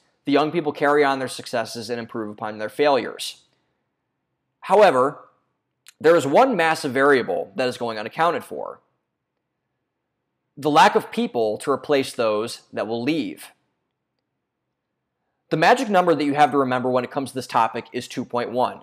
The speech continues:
Two point one is what is called the, quote, population replacement rate.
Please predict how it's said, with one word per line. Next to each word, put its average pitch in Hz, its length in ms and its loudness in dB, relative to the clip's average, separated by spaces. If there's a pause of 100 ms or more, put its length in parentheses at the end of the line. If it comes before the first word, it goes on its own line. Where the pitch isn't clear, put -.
(1000)
Two 220 180 -2
point 220 260 4
one 143 280 4
is 127 160 -6
what 139 140 2
is - 80 -4
called 139 220 2
the, 123 60 -6
quote, 135 320 0
population 156 640 2
replacement 143 540 -4
rate. - 320 -10